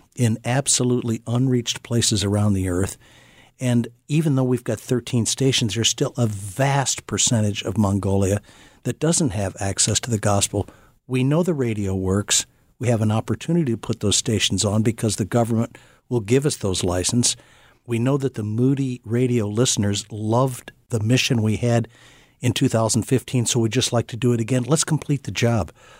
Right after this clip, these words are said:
Let's get radio stations all across that country while we have an opportunity.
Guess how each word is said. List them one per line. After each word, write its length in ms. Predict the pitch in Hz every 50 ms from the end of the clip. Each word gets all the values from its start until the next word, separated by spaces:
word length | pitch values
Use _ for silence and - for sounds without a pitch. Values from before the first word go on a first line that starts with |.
| - -
Let's 200 | 202 156 156 -
get 160 | - 175 -
radio 320 | 127 127 131 135 131 123 113
stations 460 | - - 131 127 107 - 113 107 - -
all 260 | - 127 143 170 165 156
across 380 | 156 - - 147 143 135 -
that 220 | - 131 123 - -
country 420 | - 127 117 - - - 113 110
while 400 | 104 101 107 110 120 147 170 170
we 120 | 170 160
have 180 | 147 151 139 127
an 100 | 127 123
opportunity. 720 | 123 120 - - 98 - - 107 101 98 92 104 104 -